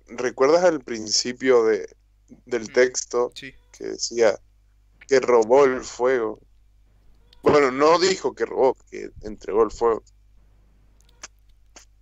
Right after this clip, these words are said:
Speaker 2: Entregó a lo mejor la verdad de todo.
Speaker 1: Claro, porque como te dije, el fuego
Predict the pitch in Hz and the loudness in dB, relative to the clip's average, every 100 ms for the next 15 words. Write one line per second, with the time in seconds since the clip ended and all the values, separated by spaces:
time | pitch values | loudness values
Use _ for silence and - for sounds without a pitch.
0 | _ _ _ _ - 151 139 135 135 147 | _ _ _ _ -20 -20 -18 -14 -14 -12
1 | 165 160 135 147 131 143 143 127 117 110 | -12 -14 -18 -16 -16 -16 -14 -14 -14 -16
2 | 131 - - - - _ _ _ _ _ | -18 -20 -20 -20 -20 _ _ _ _ _
3 | _ - 113 113 104 - _ _ - _ | _ -14 -14 -12 -16 -18 _ _ -20 _
4 | _ _ _ _ - - 131 113 _ _ | _ _ _ _ -18 -16 -6 -6 _ _
5 | _ _ _ - 135 120 113 110 110 - | _ _ _ -2 0 0 -2 -2 -4 -6
6 | 104 117 147 139 117 - 135 139 160 | -8 -6 2 2 2 -2 2 2 0